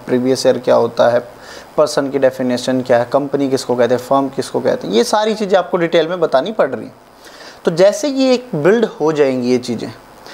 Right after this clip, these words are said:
तो उसके बाद most probably हम थोड़ा सा फास्ट चल सकते हैं, आप लोगों को चीज़ें समझ आने लग जाएंगी धीरे धीरे। तो as usual सबसे पहले last class का एक बार discuss कर लेते हैं। Last class में हम लोगों ने क्या क्या रि-, पढ़ा था, उसको एक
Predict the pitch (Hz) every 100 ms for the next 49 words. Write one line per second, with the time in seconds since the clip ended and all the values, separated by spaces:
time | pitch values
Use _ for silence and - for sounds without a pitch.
0 | - - 202 220 - 233 247 202 196 208
1 | - 208 190 220 190 190 180 170 165 254
2 | - 170 196 - 226 214 - - - 120
3 | 117 - 156 165 202 208 208 233 190 185
4 | 285 - 180 185 170 147 131 120 110 113
5 | 110 113 113 113 - 139 - - - -
6 | - - - - 180 196 208 226 226 254
7 | 240 208 226 226 208 180 190 - 208 208
8 | 208 214 202 196 190 - 196 202 202 196
9 | 202 190 185 202 190 196 170 175 180 185
10 | 175 175 175 185 180 - 151 147 - -
11 | - - 143 151 202 202 - - - 151
12 | - 175 165